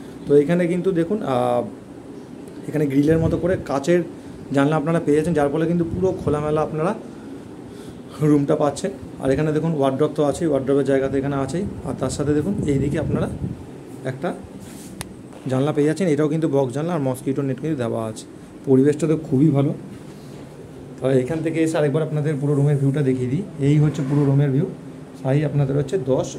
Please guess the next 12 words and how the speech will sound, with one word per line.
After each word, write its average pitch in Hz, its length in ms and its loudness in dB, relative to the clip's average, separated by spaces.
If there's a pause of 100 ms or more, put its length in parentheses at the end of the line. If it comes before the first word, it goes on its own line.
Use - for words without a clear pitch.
এগারো 139 340 0
size 131 200 2
আপনারা 147 340 -2
পেয়ে 127 140 2
যাচ্ছেন। 123 540 -2 (320)
তো 160 60 0
এই 170 100 6
গেল 180 200 8
হচ্ছে 196 180 2
first 175 260 2
বেডরুমের 170 340 2
video। 160 260 2